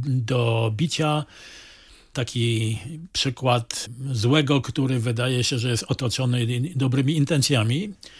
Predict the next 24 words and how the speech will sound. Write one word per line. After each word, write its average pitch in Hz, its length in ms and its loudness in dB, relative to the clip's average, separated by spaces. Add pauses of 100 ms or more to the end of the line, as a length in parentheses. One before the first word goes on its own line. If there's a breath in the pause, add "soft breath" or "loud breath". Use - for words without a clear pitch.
(520 loud breath)
Natomiast 196 400 0
ten 202 160 4
TikTok 196 460 0
jest, 190 380 0
y, 170 200 2
mniej 185 280 8
rozpozna-, 151 680 4 (100)
ro-, 160 320 2
rozpoznany. 139 720 0 (500 loud breath)
I 127 40 -2
w 117 60 -4
tym 269 220 0
pozwie, 123 540 2 (200)
i 180 80 -2
to 240 140 6
było 147 180 4
pasjonujące, 127 760 0
otóż 143 240 -4
w - 40 -8
tym 208 160 0
pozwie 180 300 2
po 175 100 0
raz 147 160 0
pierwszy, 170 500 2